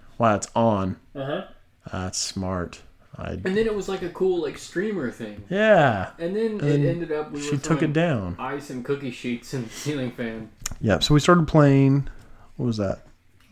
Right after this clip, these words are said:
Speaker 1: Far Cry
Speaker 2: Far Cry
Speaker 1: Primal?
Speaker 2: Primal.
Speaker 1: Yeah. Cool game. That's a fun game.
Speaker 2: Real cool
Speaker 1: One good
Speaker 2: game.
Speaker 1: game. You can play that. Um, and, like, they say Wing Jaw.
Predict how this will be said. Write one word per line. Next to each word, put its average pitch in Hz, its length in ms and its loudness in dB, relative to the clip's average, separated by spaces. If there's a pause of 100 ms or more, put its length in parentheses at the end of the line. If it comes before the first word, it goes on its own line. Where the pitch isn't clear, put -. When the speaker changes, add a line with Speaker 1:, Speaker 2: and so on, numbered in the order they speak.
Speaker 1:
Far 156 280 10
Cry 104 440 6
Speaker 2:
Far 156 320 -8
Cry - 180 -4
Speaker 1:
Primal? 135 340 4
Speaker 2:
Primal. 185 240 -2 (280)
Speaker 1:
Yeah. 87 280 -4 (360)
Cool 175 260 12
game. 120 360 8 (520)
That's 123 160 -2
a - 40 -2
fun 113 300 0
game. 104 300 2
Speaker 2:
Real 143 220 -2
cool 123 160 -2
Speaker 1:
One 107 120 2
good 98 200 2
Speaker 2:
game. 95 260 -2
Speaker 1:
game. 101 100 -8
You 107 120 -4
can 101 60 -8
play 92 180 -2
that. 90 340 0 (580)
Um, 104 520 6
and, 117 160 4
like, 110 180 4
they 117 100 4
say 165 200 6
Wing 127 400 6
Jaw. 90 320 4